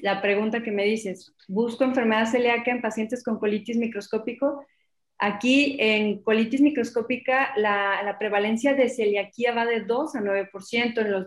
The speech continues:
estudios, ¿no? Son, son es-, los estudios más grandes que han evaluado esta asociación. No es necesario evaluar a todos los pacientes que tienen colitis microscópica para enfermedad celíaca,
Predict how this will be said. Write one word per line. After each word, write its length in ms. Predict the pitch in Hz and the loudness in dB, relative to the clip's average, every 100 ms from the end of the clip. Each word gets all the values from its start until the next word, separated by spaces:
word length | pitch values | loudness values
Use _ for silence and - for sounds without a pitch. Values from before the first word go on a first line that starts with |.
| - | -8
estudios, 500 | 196 - 208 190 190 | -8 0 2 2 -2
¿no? 320 | 233 277 269 | -2 -4 -6
Son, 260 | - 202 202 202 202 | -10 -8 -6 -6 -6
son 220 | - 233 | -2 0
es-, 140 | 262 - 220 | 0 0 0
los 220 | 220 220 | 2 0
estudios 300 | - 247 269 | 2 4 6
más 180 | 269 262 | 4 4
grandes 340 | 240 247 254 | 0 -2 -2
que 80 | 233 | -2
han 80 | 240 | 0
evaluado 360 | 233 202 208 | 0 2 2
esta 160 | 214 226 | -2 -10
asociación. 560 | 220 190 180 180 165 - _ _ _ _ _ _ - | -14 -10 -10 -8 -8 -10 _ _ _ _ _ _ 0
No 300 | 226 254 277 | 2 4 6
es 160 | 285 277 | 6 6
necesario 640 | 285 285 233 226 214 233 | 6 4 2 0 2 2
evaluar 380 | 226 196 202 202 | 2 2 2 0
a 120 | 208 | -2
todos 180 | 190 196 | -4 -4
los 180 | 196 - | -6 -8
pacientes 760 | 185 - 185 180 208 202 190 | -6 0 -2 0 0 0 -2
que 100 | - | -8
tienen 300 | 185 190 208 | -2 0 0
colitis 360 | 208 196 190 220 | 2 0 0 2
microscópica 720 | 226 208 185 190 190 208 196 | 2 2 -2 -4 -4 -4 -4
para 140 | 175 180 | -2 -4
enfermedad 360 | 175 175 170 - | -4 -6 -6 -4
celíaca, 360 | 180 170 - | -4 -4 -8